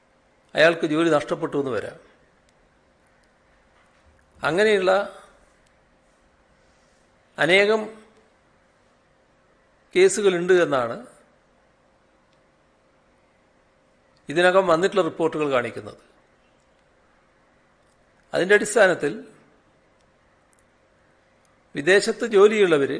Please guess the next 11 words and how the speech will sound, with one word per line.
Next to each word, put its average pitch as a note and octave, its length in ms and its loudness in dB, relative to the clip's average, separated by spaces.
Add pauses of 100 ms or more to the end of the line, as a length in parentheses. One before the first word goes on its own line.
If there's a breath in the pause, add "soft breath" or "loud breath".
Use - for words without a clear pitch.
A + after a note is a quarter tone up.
(3750)
വാക്സിനേഷൻ G#3+ 600 0
ലഭിക്കാത്തതുകൊണ്ട് G3+ 720 0
ജോലി F#3+ 240 2
നഷ്ടപ്പെട്ടു F#3+ 480 -2
പോകുന്ന F#3+ 260 0
സാഹചര്യം E3+ 500 -2
വരുമ്പോൾ A#2+ 380 -6 (2000)
അത്തരം A3 380 0
ആളുകൾക്ക് F3 500 2 (2250)
വാക്സിനേഷൻ G3 600 0
നൽകുന്നതിന് E3 580 0